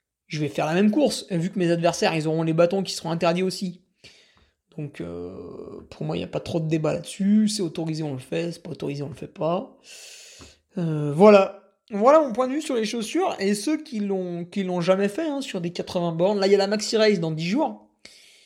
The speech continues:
Essayez. Vous arrivez, euh, le mieux, c'est quoi ? C'est Doussard. Je sais pas si le ravito est à Doussard. Parce que je crois qu'ils avaient un problème de sol.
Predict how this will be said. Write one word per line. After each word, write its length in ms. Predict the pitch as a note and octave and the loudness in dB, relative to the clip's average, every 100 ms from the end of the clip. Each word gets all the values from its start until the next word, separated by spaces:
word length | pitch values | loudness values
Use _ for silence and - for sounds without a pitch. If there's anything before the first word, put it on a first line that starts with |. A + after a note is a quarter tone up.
| _ _ _ - | _ _ _ -2
Essayez. 600 | A#3 D4 B3+ A#3 - - _ _ _ _ _ _ - | 0 0 0 -2 -6 -16 _ _ _ _ _ _ -8
Vous 280 | G3 E3+ F3+ | -4 2 4
arrivez, 460 | F3 F3+ G3+ G#3+ | 4 4 4 4
euh, 100 | F3 | 4
le 100 | D#3 | 2
mieux, 240 | D#3+ F#3 G#3+ | 0 0 0
c'est 160 | G#3 | -2
quoi ? 220 | D#3 D#3+ D3 | -8 -10 -8
C'est 120 | D3+ | -8
Doussard. 520 | E3+ F#3+ D#4 D#4 - _ _ _ _ _ _ _ _ _ _ _ _ _ _ _ - | -8 -6 -6 -8 -16 _ _ _ _ _ _ _ _ _ _ _ _ _ _ _ -10
Je 120 | F3+ | -6
sais 100 | G3 | -6
pas 100 | - | -6
si 140 | - F#3 | -6 -2
le 60 | |
ravito 300 | D#3+ E3+ G3 | 0 -2 -4
est 140 | G3+ - | -6 -6
à 40 | |
Doussard. 540 | E3+ - - G3 G#3+ - _ _ _ - | -12 -12 -12 -12 -14 -20 _ _ _ -18
Parce 120 | - | -12
que 80 | F3 | -6
je 80 | F3 | -6
crois 180 | F3 | -6
qu'ils 160 | B3+ F#3+ | -8 -6
avaient 120 | D#3 | -6
un 40 | D3+ | -4
problème 260 | G#3+ A#3 | -4 -2
de 60 | F3+ | -2
sol. 460 | - - A3 B3+ | -4 -4 -6 -6